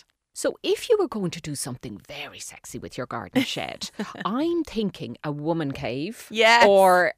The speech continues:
Speaker 1: a playroom to get rid of the kids. I mean,
Speaker 2: Yes.
Speaker 1: to give the kids something useful to do.
Speaker 2: Especially the teenagers.
Speaker 1: Yeah.
Speaker 2: <laughs> So I think garden sheds are brilliant 'cause you can really go a whole different direction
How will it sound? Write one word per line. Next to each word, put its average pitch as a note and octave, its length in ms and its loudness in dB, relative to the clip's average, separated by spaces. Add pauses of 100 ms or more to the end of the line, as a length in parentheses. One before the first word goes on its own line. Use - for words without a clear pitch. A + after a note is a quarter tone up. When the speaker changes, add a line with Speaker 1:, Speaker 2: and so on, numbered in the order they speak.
Speaker 1:
a - 40 -8
playroom G3+ 460 0
to - 80 -14
get - 140 -6
rid F3+ 160 0
of C#4 100 0
the F#3 80 -4
kids. D3+ 280 -2
I - 100 8
mean, C4+ 120 6
Speaker 2:
Yes. A#3 220 6
Speaker 1:
to E3+ 60 -8
give G#3 180 2
the G#3 80 -2 (120)
kids - 180 2
something G3+ 380 0 (120)
useful - 300 -6
to - 160 -10
do. G3 120 -4
Speaker 2:
Especially A#3 260 -2
the F3+ 80 -8 (100)
teenagers. E3+ 320 -4
Speaker 1:
Yeah. C#3 180 2 (220)
Speaker 2:
<laughs> C#4 80 0 (720)
So D4+ 260 6 (100)
I C4 140 8
think C#4+ 220 0
garden G#3 240 4
sheds F#3 240 -2
are F3 80 -2
brilliant E3+ 280 -2
'cause E3 360 0
you G#3 220 -6
can B3+ 260 0
really G#3+ 320 0
go E3 460 0 (580)
a G3+ 40 -2
whole A#3+ 560 2
different G3 460 -4
direction D#3+ 560 -2